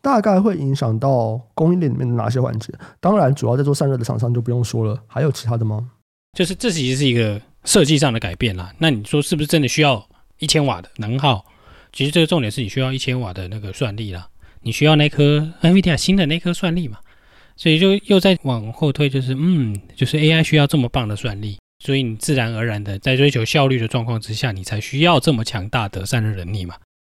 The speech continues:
Speaker 2: 对吧？
Speaker 1: 嗯。
Speaker 2: 对啊，所以这个，嗯，比较大的影响会是在这个，呃，nvidia自己独家出的这个东西啦。对啊，那就可能就是
Speaker 1: 哦。
Speaker 2: G X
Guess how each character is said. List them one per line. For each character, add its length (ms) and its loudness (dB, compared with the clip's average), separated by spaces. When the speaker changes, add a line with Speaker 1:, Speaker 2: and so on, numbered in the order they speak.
Speaker 2:
对 100 -4
吧？ 200 -4
Speaker 1:
嗯。 340 -2
Speaker 2:
对 100 -6
啊， 100 -6
所 140 2
以 160 2
这 200 2
个， 440 2
嗯， 520 -6
比 80 -4
较 120 4
大 180 4
的 80 0
影 140 -4
响 200 -4
会 120 -6
是 160 -6
在 280 -4
这 140 -10
个， 400 -10
呃 280 0
，nvidia 320 6
自 100 2
己 80 4
独 220 -8
家 200 4
出 220 2
的 60 4
这 140 -4
个 100 -4
东 180 -6
西 180 -4
啦。 200 -8
对 120 -4
啊， 40 -2
那 160 0
就 140 -2
可 100 0
能 140 0
就 80 2
是 280 4
Speaker 1:
哦。 100 -2
Speaker 2:
G 180 4
X 480 2